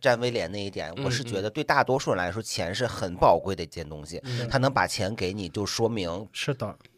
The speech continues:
Speaker 1: 就说明他会把自己很珍视的东西给到你了。
Speaker 3: 我也是那么想。
Speaker 2: 嗯，我觉得别人精挑细选的礼物会让我觉得他跟我的关系非常近，就比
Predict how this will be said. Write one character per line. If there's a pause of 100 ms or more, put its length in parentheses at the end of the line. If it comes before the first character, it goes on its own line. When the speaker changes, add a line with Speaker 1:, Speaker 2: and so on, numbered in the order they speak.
(240)
Speaker 1:
就
说
明
他
会
把
自
己
很
珍
视
的
东
西
给
到
你
了。
Speaker 3:
我
也
是
那
么
想。
Speaker 2:
嗯，
我
觉
得
别
人
精
挑
细
选
的
礼
物
会
让
我
觉
得 (420)
他
跟
我
的
关
系
非
常
近， (180)
就
比